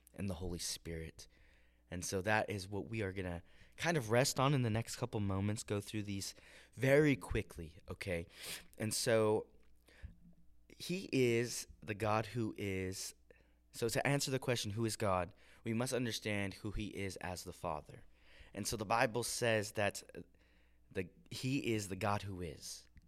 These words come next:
And so what that means in a lot of things is he is the one who creates, he's the one who endures, he's the one who brings joy, he's the one. And, um,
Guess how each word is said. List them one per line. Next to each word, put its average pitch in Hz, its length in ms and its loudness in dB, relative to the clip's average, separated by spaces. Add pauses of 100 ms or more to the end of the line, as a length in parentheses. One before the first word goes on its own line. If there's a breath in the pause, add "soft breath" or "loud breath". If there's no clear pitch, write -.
(200)
And 95 100 -6
so 107 100 -2
what 131 200 2
that 139 160 6
means 107 320 -2
in 95 100 -6
a 98 60 -4
lot 107 200 4
of 104 80 2
things 90 300 -4
is 90 80 -6
he 131 460 -2
is 107 160 -4
the 107 80 0
one 101 320 -2
who 98 260 -4 (400 loud breath)
creates, 127 540 2
he's 113 220 -4
the 104 100 -2
one 101 240 -4
who 104 180 -6
endures, 120 520 2
he's 104 240 -6
the 101 100 -2
one 101 240 -2
who 101 180 -6
brings 87 340 -6
joy, 127 380 4 (320 loud breath)
he's 151 320 0
the 135 120 6
one. 101 440 0 (260 loud breath)
And, 123 280 2
um, 117 420 4